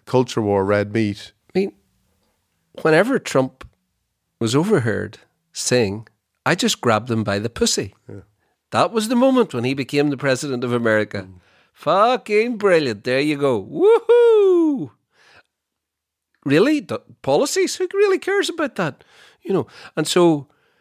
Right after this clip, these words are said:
Speaker 2: the D U P are very conscious of that. That's why they've, they've had such a s-, a ferocious line on L G B T Q.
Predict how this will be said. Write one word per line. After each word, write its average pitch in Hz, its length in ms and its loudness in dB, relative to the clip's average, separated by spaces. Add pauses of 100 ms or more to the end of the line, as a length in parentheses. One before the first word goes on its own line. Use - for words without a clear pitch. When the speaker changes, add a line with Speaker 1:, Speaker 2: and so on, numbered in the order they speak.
(400)
Speaker 2:
the 165 80 -4
D 262 140 -2
U 277 80 0
P 214 160 0
are 165 100 4
very 175 260 2
conscious 196 480 -6
of 123 140 -10
that. 107 240 -10
That's 147 320 0
why 151 180 2
they've, 135 220 -2 (160)
they've 123 240 -6
had 120 240 -6
such - 240 -4
a 120 40 -8
s-, - 280 -4
a 117 80 -8
ferocious 143 640 2
line 120 460 -2
on 120 160 0
L 113 160 2
G 110 180 -4
B 107 220 -6
T 101 160 -10
Q. 147 400 -4